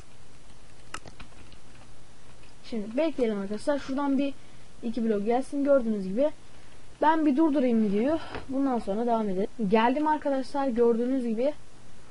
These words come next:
Burası olmuş. Buradan da gördüğünüz gibi bütün günler gitmiş.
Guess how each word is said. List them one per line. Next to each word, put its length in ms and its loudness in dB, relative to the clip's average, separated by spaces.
Burası 560 4
olmuş. 580 2
Buradan 280 2
da 40 0
gördüğünüz 340 0
gibi 140 -2
bütün 260 -2
günler 260 -2
gitmiş. 500 -4